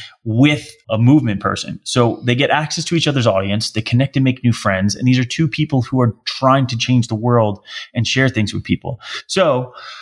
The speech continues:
on that, we have blogging on our website, and, um, we're working on consulting with companies. We are working with an app and putting, giving them, uh, people to put into their sort of immersive reality T V app. And the future is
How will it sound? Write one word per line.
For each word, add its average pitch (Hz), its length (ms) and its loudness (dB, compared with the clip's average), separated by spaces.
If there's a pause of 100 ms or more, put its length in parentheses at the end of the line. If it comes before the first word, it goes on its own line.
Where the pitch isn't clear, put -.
(200)
on 117 100 2
that, 131 220 2
we 127 80 2
have 110 160 0
blogging 120 340 4
on 107 80 -2
our 104 80 0
website, 123 720 2
and, 104 240 2
um, 101 400 2
we're 110 180 2
working 110 260 2
on 101 300 0
consulting 117 800 0
with 104 300 -4
companies. 113 440 0
We 107 140 0
are 98 220 0 (100)
working 107 260 0
with 98 140 0
an 95 80 -6
app 107 300 -2
and 101 120 -4
putting, 104 320 0
giving 104 300 -2
them, 101 280 2
uh, 95 180 -2 (160)
people 117 400 0
to 104 160 -2
put 110 320 -2
into 107 260 0
their 98 380 0 (300)
sort 107 200 0
of 101 80 -2
immersive 101 400 0
reality 95 400 -2
T 107 200 -10
V 151 220 4
app. 135 320 0 (400)
And 107 340 0 (380)
the 110 80 0
future 139 540 0
is 113 680 0